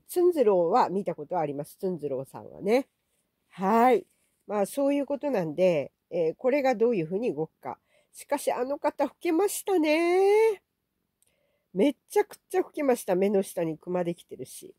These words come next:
はい。えー、ちょっとね、危ないなと思ってます。<laughs> まあ、健康に気をつけてという感じですけどね。はい。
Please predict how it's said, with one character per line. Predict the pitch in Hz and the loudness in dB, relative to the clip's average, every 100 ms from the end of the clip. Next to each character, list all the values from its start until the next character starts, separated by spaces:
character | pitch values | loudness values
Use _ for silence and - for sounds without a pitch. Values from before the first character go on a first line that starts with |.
| _ _ | _ _
は | - 202 160 | -6 -2 -2
い。 | - _ _ - | -4 _ _ -12
え | 170 180 165 147 139 143 165 | 0 2 4 2 -2 -4 -6
ー、 | |
ち | - 269 | -8 -14
ょ | |
っ | - | -10
と | 139 | -4
ね、 | 175 180 _ - - | -2 -4 _ -20 -6
危 | 185 196 | -2 0
な | 220 269 | 2 2
い | |
な | 170 156 | 0 -2
と | 147 | -6
思 | 139 143 | -10 -12
っ | |
て | - | -12
ま | 123 147 | -10 -8
す。 | - - 285 269 - 262 - | -8 0 4 4 2 -6 -6
<laughs> | 254 _ _ - - - | -18 _ _ -20 -20 -6
ま | 220 | -6
あ、 | 214 | -2
健 | 262 247 - | -2 -2 0
康 | 247 | 0
に | 226 202 | 0 -6
気 | 240 | -2
を | 214 | -2
つ | - | -2
け | - 180 | -6 -4
て | 147 | -6
と | 143 | -10
い | 135 | -12
う | |
感 | - 147 | -8 -8
じ | 139 | -6
で | 147 | -10
す | - | -10
け | - | -16
ど | - | -10
ね。 | 156 156 - _ _ _ _ _ _ _ _ _ _ _ _ _ _ _ _ | -6 -6 -10 _ _ _ _ _ _ _ _ _ _ _ _ _ _ _ _
は | - 170 | -10 -6
い。 | 180 | -6